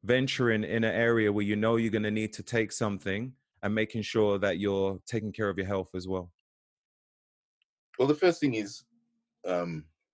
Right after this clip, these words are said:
Speaker 2: research, um, and asking people who know medically about,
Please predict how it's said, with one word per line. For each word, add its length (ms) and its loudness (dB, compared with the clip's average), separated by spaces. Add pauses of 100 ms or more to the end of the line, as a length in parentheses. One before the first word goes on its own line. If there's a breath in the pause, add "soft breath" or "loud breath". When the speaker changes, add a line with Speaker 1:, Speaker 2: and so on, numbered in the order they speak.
(760)
Speaker 2:
research, 720 -4 (1200)
um, 280 -6 (100)
and 140 -2
asking 380 0
people 500 -4
who 80 -4
know 440 2 (440)
medically 600 0 (640)
about, 380 2